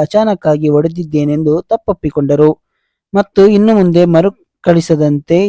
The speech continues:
ಎಚ್ಚರಿಕೆ ವಹಿಸುವುದಾಗಿ ಶಿಕ್ಷಕಿ ಅಕ್ಕ ಮಹಾದೇವಿಯು ಮುಚ್ಚಳಿಕೆ ಪತ್ರ ಬರೆದುಕೊಟ್ಟಿರುತ್ತಾರೆ. ಈ ವರದಿಯನ್ನು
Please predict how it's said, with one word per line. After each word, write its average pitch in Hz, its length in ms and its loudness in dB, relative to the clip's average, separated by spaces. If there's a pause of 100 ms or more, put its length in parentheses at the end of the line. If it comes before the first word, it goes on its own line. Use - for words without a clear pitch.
(100)
ಎಚ್ಚರಿಕೆ 202 420 0
ವಹಿಸುವುದಾಗಿ 147 800 0
ಶಿಕ್ಷಕಿ 170 480 -6
ಅಕ್ಕ 151 220 -4
ಮಹಾದೇವಿಯು 151 720 0 (400)
ಮುಚ್ಚಳಿಕೆ 202 540 2
ಪತ್ರ 151 200 -6 (100)
ಬರೆದುಕೊಟ್ಟಿರುತ್ತಾರೆ. 151 1000 0 (680)
ಈ 208 80 4 (100)
ವರದಿಯನ್ನು 190 680 2